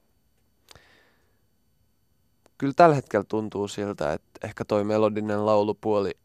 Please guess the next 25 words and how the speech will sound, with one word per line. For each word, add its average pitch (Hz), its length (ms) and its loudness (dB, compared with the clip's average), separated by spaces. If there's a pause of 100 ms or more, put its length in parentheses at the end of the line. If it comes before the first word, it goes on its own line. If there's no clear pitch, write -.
(140)
on 107 140 -12
se, - 120 -8
mihin 107 280 -10
mä 104 120 -12
oisin 104 300 -12
painottumassa, 127 840 -4 (1200)
mut 104 180 -12
mä 104 240 0
en 95 180 -10 (240)
osaa 104 300 -8
ennustaa. - 640 -10 (1300)
Eli 101 260 -2 (2250)
kukaan 120 420 0
teistä 135 460 0 (600)
ei 62 140 -8
tiedä, 107 320 -4
mitä 110 300 -4
Ibe 101 240 -4
tekee 107 320 -6
seuraavaksi, 104 640 -2
koska 120 340 0
Ibe 120 260 4
ei 113 80 4
tiedä 117 280 2
itekään. - 640 -6